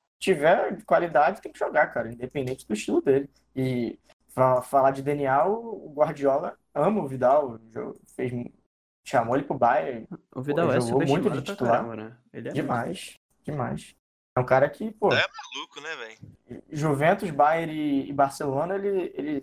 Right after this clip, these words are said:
Speaker 1: ele ganhou todas as ligas que ele, que ele disputou por todos esses times. Nunca perdeu uma liga.
Speaker 2: Assim, Juventus e Bayern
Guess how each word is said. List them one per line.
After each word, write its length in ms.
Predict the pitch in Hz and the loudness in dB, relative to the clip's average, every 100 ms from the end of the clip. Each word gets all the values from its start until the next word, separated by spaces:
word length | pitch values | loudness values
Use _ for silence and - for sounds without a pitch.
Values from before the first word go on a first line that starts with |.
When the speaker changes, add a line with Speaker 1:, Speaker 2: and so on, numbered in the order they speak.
| - | -6
Speaker 1:
ele 200 | - 139 139 | -4 -2 0
ganhou 200 | 143 160 | 0 0
todas 280 | 160 196 240 | 2 2 2
as 100 | 226 | -2
ligas 320 | 175 165 139 | -2 0 -2
que 100 | - | -2
ele, 180 | 143 135 | -4 -4
que 80 | 143 | -4
ele 80 | |
disputou 340 | 139 - _ 147 | -6 -8 _ -6
por 140 | 147 | -4
todos 180 | 143 165 | -4 -2
esses 140 | 202 214 | -2 -4
times. 300 | - 135 - _ _ | -6 -6 -8 _ _
Nunca 220 | - 185 220 | 0 2 2
perdeu 260 | 214 185 | 2 2
uma 100 | 190 | 2
liga. 220 | 165 139 135 _ _ _ _ _ _ | 0 -2 -4 _ _ _ _ _ _
Speaker 2:
Assim, 440 | 131 151 120 101 - - | -12 -8 -6 -8 -12 -10
Juventus 600 | 117 120 110 123 131 123 | -6 -4 -2 -4 -6 -6
e 240 | 110 113 | -6 -6
Bayern 460 | - 110 123 131 | -4 -2 -2 -4